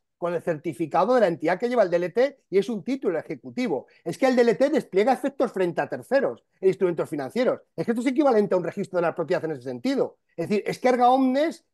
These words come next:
prevé la adquisición a non domino. Tú compras de quien aparece ahí, compras de buena fe y te conviertes en titular, aunque quien te venda no lo sea. Entonces, claro, un D L T hay que llevarlo ahora con cierta confianza, ¿no?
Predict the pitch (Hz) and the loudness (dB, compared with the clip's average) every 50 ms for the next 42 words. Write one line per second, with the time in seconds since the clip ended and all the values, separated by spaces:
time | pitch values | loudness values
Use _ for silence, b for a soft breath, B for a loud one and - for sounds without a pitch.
0 | _ _ - 190 175 165 160 240 277 247 160 165 175 170 170 - 170 - 190 - | _ _ -2 0 0 2 4 4 4 4 4 2 -2 -2 -4 -10 -12 -10 -6 -4
1 | 196 196 190 170 156 143 143 190 277 302 254 175 147 127 - - _ _ _ - | -4 -2 -2 -4 -4 -4 -2 -2 -2 0 -2 -4 -4 -6 -8 -12 _ _ _ -2
2 | 247 247 185 - 226 277 330 330 - - 156 143 135 127 175 135 - 156 151 135 | -2 -2 0 2 2 2 2 2 0 0 0 0 0 -2 -2 -2 0 0 0 0
3 | - 143 170 196 - 247 262 262 180 - 180 170 226 220 226 220 233 240 226 - | 0 0 0 0 2 0 0 0 0 -2 -2 -2 0 0 0 2 2 0 0 0
4 | - 285 330 - - _ _ 208 170 196 147 156 147 156 196 202 302 277 240 311 | -2 -4 -6 -6 -10 _ _ -2 -2 0 0 0 0 0 -2 -2 -2 -4 -2 -2
5 | 285 220 208 185 - - 139 185 254 254 - - - _ _ 185 190 180 - 190 | -2 -2 -4 -6 -6 -4 2 4 4 4 4 0 -10 _ _ -6 -6 -2 -2 -4
6 | - - 185 180 165 165 143 151 190 247 254 311 302 285 302 302 233 151 - - | 0 0 -2 -2 0 -2 0 0 0 0 0 0 0 0 -2 -2 -2 -4 -6 -6
7 | - 269 285 175 117 - _ _ _ _ _ _ 180 170 - 190 214 269 240 165 | -6 -4 -4 -4 -6 -8 _ _ _ _ _ _ -10 -6 0 0 2 2 2 0
8 | - - 151 151 156 165 180 185 - 226 240 285 302 285 - _ _ - 160 160 | -2 -8 -8 -4 -4 -2 -4 -2 2 4 4 4 2 -2 -6 _ _ -12 -12 -10
9 | - - 151 143 214 233 262 277 285 254 208 185 175 170 165 - 170 165 - 170 | -8 -10 -8 -4 -2 0 0 0 0 2 2 2 0 0 -2 -2 -6 -6 -2 -2
10 | 185 180 - - - 143 - 165 160 - - 143 180 254 285 233 208 170 131 151 | -2 0 0 -2 -2 -2 -2 -8 -8 -8 -4 0 0 0 0 -2 -6 -8 -4 -4
11 | 220 262 - - | -4 -4 -6 -10